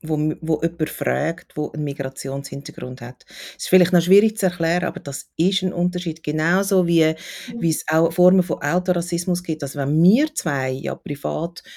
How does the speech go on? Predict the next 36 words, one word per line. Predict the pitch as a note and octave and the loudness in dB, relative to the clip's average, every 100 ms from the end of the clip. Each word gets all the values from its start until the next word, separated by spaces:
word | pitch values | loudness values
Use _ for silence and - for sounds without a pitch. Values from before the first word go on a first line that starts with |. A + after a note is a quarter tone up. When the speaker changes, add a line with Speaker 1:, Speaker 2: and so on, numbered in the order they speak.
| - | -4
Speaker 1:
uns | F3 D#3 | 0 2
unterhalten, | F3 F3 D3+ C3+ C3+ - | 2 0 0 -2 -4 -4
dann | C#3 | -4
reden | - C#3 C3+ C#3+ | -4 -4 -4 -4
wir | C3+ | -4
ja | C3+ C#3+ | -2 -4
auch | D#3 | -4
ganz | D3+ E3 F3 | -2 -4 -6
anders, | - C3 A2 F#2 - - | -4 -4 -4 -6 -14 -20
weil | C#3+ C#3+ D3 | -8 -4 -4
wir | C#3+ - | -4 -6
auch | C#3+ | -6
voneinander | - E3 D3 C#3+ E3+ - | -2 -2 -2 -4 -6 -8
können | D3+ - | -10 -12
davon | - D3 - | -10 -8 -8
ausgehen, | E3+ - D#3 D#3 D#3 - - - - | -10 -8 -6 -6 -6 -14 -20 -12 -4
dass | D3 D#3+ | -2 -2
wir | D3 | -4
das | - C#3 - | -6 -12 -12
sicher | - F#3+ - E3+ | -6 -4 0 2
nie | E3 D#3+ | 2 0
ausschliessend | E3 - - D#3+ D#3+ D#3+ - | -4 -6 -6 -6 -6 -8 -8
meinen. | C#3 D#2 - - - _ | -6 -8 -10 -16 -20 _
Ich | F3 F#3 G3+ - E3 | 6 6 6 2 0
als | D#3+ - | 0 -2
Koreanerin, | - E3 D#3+ D3+ E3 F#3 F#3 E3+ F3 F3 - - _ _ _ | 0 2 4 4 4 6 6 4 2 -2 -14 -20 _ _ _
äh, | - - - | -18 -14 -6
kann | - E3+ E3+ | 2 6 6
mir | E3 - | 6 4
auch | D#3 D3 D#3 | 2 2 2
gegenüber | D#3 C#3+ D#3 D3+ - | 0 0 0 0 -2
anderen | D3+ E3 E3+ E3 | -2 0 0 -2
Koreanern | - D#3+ D3+ C#3+ C#3 C#3+ C#3+ - - | -4 -4 -2 -2 -2 -2 -6 -8 -6
mehr | C#3 C#3+ - | -4 -2 -4
erlauben, | C#3+ C3 C3+ E3 F3+ A#1 - F3+ _ | -6 -6 -6 -8 -8 -10 -12 -18 _
weil | C#3+ C#3+ | -10 -10